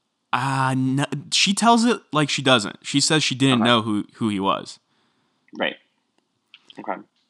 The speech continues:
Speaker 1: She also said, "He kept talking about how pretty I was and how he was struck by my lips and my feet. I said,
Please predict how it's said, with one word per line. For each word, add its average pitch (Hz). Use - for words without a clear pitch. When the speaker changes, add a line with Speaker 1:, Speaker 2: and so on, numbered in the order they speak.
Speaker 1:
She -
also 120
said, 123
"He 127
kept 165
talking 156
about 127
how 127
pretty 127
I 120
was 113
and 110
how 110
he 107
was 107
struck -
by 110
my 104
lips 101
and 113
my 95
feet. 135
I 110
said, 110